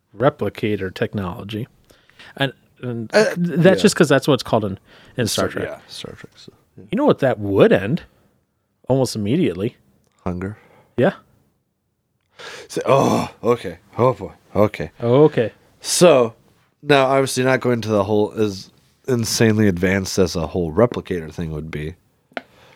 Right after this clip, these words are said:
Speaker 2: But just 'cause, um, before we started this, we talked a little, was, was Elon Musk or whatever has his robot thingy.
Speaker 1: Yeah, the Tesla robot that
Speaker 2: The
Speaker 1: they're working on.
Speaker 2: Tesla robot stuff. So even if more stuff became,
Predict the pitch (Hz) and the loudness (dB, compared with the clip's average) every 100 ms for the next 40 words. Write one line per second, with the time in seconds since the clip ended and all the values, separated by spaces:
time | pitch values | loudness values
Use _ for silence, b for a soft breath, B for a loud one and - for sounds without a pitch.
0 | b _ _ _ _ _ _ _ - 104 | b _ _ _ _ _ _ _ 0 2
1 | 95 _ _ _ _ _ _ 110 110 101 | 2 _ _ _ _ _ _ -6 -2 -2
2 | - 104 98 - - 107 95 82 107 104 | 0 -2 -2 -8 -6 -6 -6 -12 -16 -8
3 | 101 - 98 95 90 - - 82 92 90 | -8 -2 2 2 0 -8 -16 -14 -6 -6
4 | - 87 85 82 78 - 92 85 82 87 | -2 -2 0 -2 -6 -10 -4 -4 -2 -6
5 | 85 82 - 90 90 82 87 85 82 95 | -6 -8 -12 -6 -4 -4 -8 -8 -10 -2
6 | 98 90 87 82 85 87 - - 90 90 | 0 2 0 -4 -4 -4 -4 -2 0 0
7 | 87 87 85 85 80 82 76 78 50 - | 0 -2 -2 -4 -4 -6 -8 -12 -18 -20
8 | 76 82 90 92 95 98 101 - 107 104 | -14 -6 0 2 2 2 2 0 -4 -2
9 | 107 107 107 _ 147 151 151 120 120 127 | -4 -6 -8 _ 0 4 4 2 -4 -12
10 | 139 135 120 - 147 - 139 123 123 101 | -6 -4 -4 -6 -8 -2 0 2 0 -2
11 | 92 98 95 92 107 107 104 113 101 104 | -6 -12 -14 -8 -6 -4 -4 -6 -6 -6
12 | 98 90 87 85 80 71 - - - - | -6 -6 -6 -8 -10 -12 -12 -12 -12 -12
13 | - - 107 131 160 151 123 110 107 113 | -14 0 4 6 6 6 2 -2 0 4
14 | 117 117 - 110 101 95 - 95 - 101 | 4 4 -2 -4 -4 -6 -8 -8 -6 -2
15 | 95 92 87 | 0 0 -2